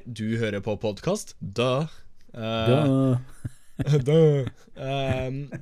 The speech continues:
Speaker 1: og så skal vi vel egentlig bare hoppe, det var det jeg skulle si. Og, og så hopper vi rett over til,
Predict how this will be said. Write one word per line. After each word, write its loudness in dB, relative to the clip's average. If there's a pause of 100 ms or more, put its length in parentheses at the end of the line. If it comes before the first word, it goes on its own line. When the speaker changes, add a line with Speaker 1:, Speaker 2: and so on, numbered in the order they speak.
(160)
Speaker 1:
og -2
så -2
skal -2
vi 0
vel -4
egentlig 0
bare 0
hoppe, -6
det -2
var 0
det 2
jeg -6
skulle -4
si. -8 (200)
Og, -4
og -6
så -4
hopper -8
vi -2
rett -10
over -4
til, -4